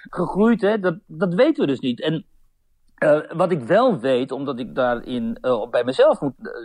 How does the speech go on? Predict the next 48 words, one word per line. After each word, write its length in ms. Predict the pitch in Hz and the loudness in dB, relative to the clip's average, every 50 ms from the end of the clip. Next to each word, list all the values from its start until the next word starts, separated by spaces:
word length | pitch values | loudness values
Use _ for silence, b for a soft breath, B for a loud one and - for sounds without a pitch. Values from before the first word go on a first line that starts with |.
| 113 - _ 117 | -16 -20 _ -8
nagaan, 520 | 120 117 107 101 - - 117 127 185 185 | -6 -4 -4 -4 -4 -4 -4 -4 -4 -6
is, 320 | - 139 160 160 - B B B B B B B B B B B B B _ | -6 -4 -4 -6 -6 B B B B B B B B B B B B B _
eh, 400 | - 139 139 139 135 127 120 117 | 2 4 6 6 6 6 4 4
dat 240 | 156 151 - - | 2 0 0 0
als 240 | - 214 240 233 - | 0 2 2 2 0
die 140 | - 190 156 | -2 -4 -4
kinderen 340 | - 220 185 165 160 147 143 | -2 -2 -2 0 -2 -2 -2
weer 160 | 143 143 139 | -2 -2 -2
naar 100 | 127 123 | -2 -4
school 300 | - - 147 127 120 117 | -4 -4 -2 -2 -2 -2
gaan 520 | - - 226 233 180 147 160 175 190 - | -2 0 0 0 2 0 0 -2 -4 -6
en 140 | 120 127 135 | -8 -8 -6
je 120 | 135 127 113 | -6 -6 -4
weet 300 | 120 165 196 240 240 - | 0 0 0 0 0 -4
dat 140 | 139 117 - | -6 -10 -10
ze 100 | - 123 | -8 -4
daar 260 | 110 117 113 113 110 | -2 0 0 -2 -4
met, 220 | 117 113 - - - | -6 -10 -12 -14 -16
eh, 480 | - - 120 117 113 110 - - 120 127 147 | -14 -12 -10 -10 -10 -12 -14 -14 -6 -4 -4
hè, 60 | 160 | -4
met 160 | 180 170 - | -4 -4 -6
al 120 | 117 123 123 | -6 -6 -6
die 120 | 127 123 _ | -8 -12 _
kinderen 280 | 131 127 123 120 120 | -10 -8 -8 -8 -10
samen, 540 | - - 135 127 127 127 123 120 110 104 113 | -4 -2 0 0 0 0 -2 -4 -8 -12 -14
je 80 | 117 117 | -12 -8
ziet 240 | 98 131 160 151 | -4 -4 -4 -2
ze 100 | - 139 | -2 -6
gewoon 320 | 110 - 123 - - 151 135 | -6 -4 -4 -4 -4 -4 -4
<laughs> 40 | - | -4
daar 100 | 131 120 | -6 -6
natuurlijk 320 | 127 120 - - 127 113 | -6 -6 -6 -8 -8 -4
samen, 420 | - - 131 120 131 120 117 117 127 143 | -2 -2 -2 -2 -2 -4 -4 -2 0 0
hè, 140 | 147 131 | 0 0
op 240 | 123 120 110 143 - | 0 -2 -4 -6 -6
elkaar 260 | 143 - 147 123 123 | -4 -4 -2 -2 -2
springen 500 | - - - - 151 151 139 131 131 131 | -4 -6 -4 0 2 2 4 4 4 4
en 140 | 127 123 127 | 4 2 2
doen 300 | 120 147 156 143 131 127 | 2 4 4 4 4 4
en 140 | 123 123 120 | 2 2 2
zo, 300 | 117 131 127 120 120 120 | 2 2 4 4 4 2
en 140 | 117 117 127 | 2 2 0
ook 160 | 127 131 117 | 0 0 0
met 120 | 135 117 | -4 -4
die 80 | 110 117 | -4 -2
docenten 540 | 117 127 117 - - 147 139 139 123 131 95 | -2 -2 -2 0 0 0 0 0 -2 -4 -4
en 60 | 120 | -2
zo. 200 | 117 123 117 - | 0 0 -2 -2